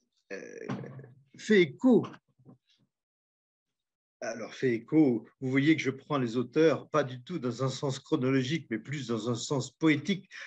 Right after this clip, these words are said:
de rebond les uns sur les autres. Quand il écrit dans L'intraitable beauté du monde, il assignait trois conditions à la mise en acte de la justice, nommer, entreprendre,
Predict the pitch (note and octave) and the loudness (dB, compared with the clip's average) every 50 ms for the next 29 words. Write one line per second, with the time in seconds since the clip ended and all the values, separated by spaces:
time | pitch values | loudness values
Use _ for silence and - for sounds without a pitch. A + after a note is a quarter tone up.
0 | - _ _ - C3 B2+ B2 D3+ D#3+ D#3 D#3 E3+ F3 E3 C3 A2+ A2+ G#2+ C#3 D3 | -18 _ _ 0 0 2 4 4 4 4 4 4 4 4 4 2 0 0 0 -2
1 | B2+ - - C3 A2+ G#2 A2+ A2+ C3+ G#3 A#3 G3+ - - - _ _ _ _ _ | -4 -4 -4 -4 -2 -2 -2 0 2 4 4 4 2 -2 -12 _ _ _ _ _
2 | _ _ _ _ _ _ _ _ _ _ _ _ - - - - - - - _ | _ _ _ _ _ _ _ _ _ _ _ _ -20 -20 -20 -20 -20 -20 -20 _
3 | _ _ _ - G3 G3+ E3+ D#3+ G3+ G3 F#3 D#3+ C#3 - - - - G#3+ G#3+ G3+ | _ _ _ 0 2 2 2 2 0 0 0 -2 -2 -4 -8 -2 0 0 0 0
4 | F3 - - _ _ _ _ _ _ _ _ - A#2 C#3 C#3+ D3 E3+ F3+ F3 - | -2 -6 -14 _ _ _ _ _ _ _ _ -10 -6 -4 0 2 2 2 0 0
5 | - F#3+ D3+ C3+ F3+ E3 D#3 C3+ C3+ B2 A#2+ C#3 B2+ - D3 B2+ A2+ A2+ A#2+ B2 | -2 -2 0 2 0 0 0 0 -2 -2 -2 -4 -4 -4 -4 -6 -6 -6 -6 -2
6 | C#3+ F3 G#3 A3 A#3 A3 G3 F3 - _ _ _ _ _ - - - - _ _ | -2 0 2 2 0 0 -2 -4 -8 _ _ _ _ _ -20 -20 -20 -20 _ _
7 | _ _ _ - G3+ G3 G3+ G3+ F#3 F3 D#3+ D3 - - _ - - D#3+ D#3+ - | _ _ _ -2 0 2 2 2 2 2 0 -2 -4 -10 _ -4 -2 -2 -2 -2
8 | - - - F3 F3 F3+ F#3+ G#3+ A3+ A#3+ B3 - - - - - - - A3+ A3+ | -6 -6 -4 -2 0 2 2 4 4 4 4 2 0 -6 -10 -8 -2 2 4 4
9 | A3 A3+ - F#3+ G3 F3+ E3 D#3+ E3 D#3 - - - - G3+ G#3 G3+ G3 F3 D#3 | 2 2 -4 -4 -4 -4 -4 -6 -8 -10 -12 -10 -6 0 0 2 4 4 4 2
10 | D3+ D3+ D#3 E3+ F3+ F#3 D#3+ B2 - - B2+ C3 C#3 D3+ G3 F#3+ E3+ - - - | 2 2 2 0 0 0 -2 -4 -4 -8 -4 -2 0 2 2 0 0 -2 -4 -6
11 | A#2+ A#2 A2 - - A2 G#2+ - - - D3+ E3 F3 F3 - - - - _ _ | -4 -4 -4 -6 -8 -12 -14 -14 -12 -8 -6 -6 -6 -6 -8 -10 -12 -14 _ _
12 | _ _ _ _ _ _ - D3 D#3 E3 G3 G3+ F3 E3 F3 G3+ G3 - _ _ | _ _ _ _ _ _ -4 0 4 4 4 6 6 4 4 2 0 -4 _ _
13 | _ _ _ _ _ _ _ _ _ - - F#3+ G3+ G3 - - G3 D3+ C3 - | _ _ _ _ _ _ _ _ _ -2 2 2 2 2 2 -2 -2 -2 -2 -8
14 | - F3 F3 E3+ F3 F#3 F#3 E3+ D#3+ D3+ | -4 -2 0 0 0 0 -2 -4 -8 -10